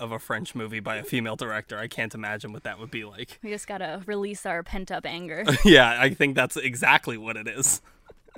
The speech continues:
Speaker 1: So yeah, so, uh, obviously, like I said, a lot of good from me, and I know that you felt it was more, like, decent, more so than, like, amazing. Um,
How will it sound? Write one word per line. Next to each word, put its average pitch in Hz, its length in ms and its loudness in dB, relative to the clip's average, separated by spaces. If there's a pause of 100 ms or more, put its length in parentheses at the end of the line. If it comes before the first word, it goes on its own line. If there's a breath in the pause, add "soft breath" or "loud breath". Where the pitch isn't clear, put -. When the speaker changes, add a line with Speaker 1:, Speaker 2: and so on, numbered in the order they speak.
(180)
Speaker 1:
So - 160 0
yeah, 143 220 6
so, 139 380 4 (100)
uh, 147 120 4 (120)
obviously, 156 540 4
like 131 180 0
I 135 60 0
said, 113 360 -4
a 123 80 -2
lot 123 300 2
of 127 100 -2
good 113 300 -4
from 113 240 -4
me, 110 280 -6 (100)
and 117 160 -4
I 117 40 0
know 123 160 2
that 120 140 -2
you 123 180 -4
felt 117 320 -2
it 117 120 -8
was 117 120 -10
more, 117 220 -4
like, 107 320 -10 (380)
decent, 123 600 -2
more 117 280 -4
so 113 240 -4
than, 107 180 -8
like, 104 260 -14
amazing. 117 640 -6 (320 soft breath)
Um, 104 360 -4